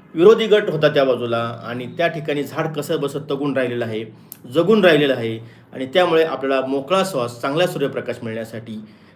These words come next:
आपल्याला एक आठ दहा दिवसाचं काडी मॅच्युरिटी कमी आहे, दिसत आहे. तर आपलं आठ दहा दिवस थोडंसं डिले केलं तर त्याचा फायदा नक्कीच आपल्याला होऊ शकतो. फायदा होईल का नाही होईल,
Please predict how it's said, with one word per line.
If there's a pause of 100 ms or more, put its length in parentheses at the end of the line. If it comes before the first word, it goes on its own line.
आपल्याला (180)
एक
आठ
दहा
दिवसाचं (260)
काडी
मॅच्युरिटी (580)
कमी
आहे,
दिसत
आहे. (720)
तर
आपलं
आठ
दहा
दिवस (300)
थोडंसं
डिले
केलं (100)
तर
त्याचा (100)
फायदा
नक्कीच (160)
आपल्याला (180)
होऊ
शकतो. (300)
फायदा
होईल (280)
का
नाही
होईल,